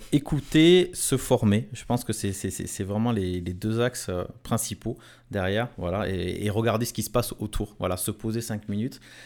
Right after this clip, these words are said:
et, et se dire : « Attendez, il y a, attends, il y en a qui ont réussi, donc, euh, regardez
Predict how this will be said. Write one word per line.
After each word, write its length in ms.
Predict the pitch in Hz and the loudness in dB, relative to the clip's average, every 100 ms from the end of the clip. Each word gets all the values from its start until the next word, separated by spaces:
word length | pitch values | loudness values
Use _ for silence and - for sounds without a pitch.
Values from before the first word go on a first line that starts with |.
| - | -8
et, 580 | 104 95 98 92 95 98 | -4 0 0 0 -2 -2
et 60 | 107 | -4
se 120 | 104 | -4
dire : « 220 | 104 110 | -2 -2
Attendez, 380 | 104 107 107 120 - | -2 -4 -4 -8 -10
il 80 | 92 | -8
y 80 | |
a, 100 | 92 | -6
attends, 300 | 95 - 120 - | -6 -4 -6 -6
il 80 | 92 | -6
y 80 | 104 | 0
en 80 | 120 | 0
a 80 | |
qui 100 | 127 | 0
ont 60 | 117 | 0
réussi, 540 | 110 104 - - 131 | 0 0 -2 -4 -6
donc, 240 | 127 101 98 | -4 -4 -2
euh, 160 | 87 | -4
regardez 680 | 90 - 117 117 104 107 | -4 0 2 4 4 2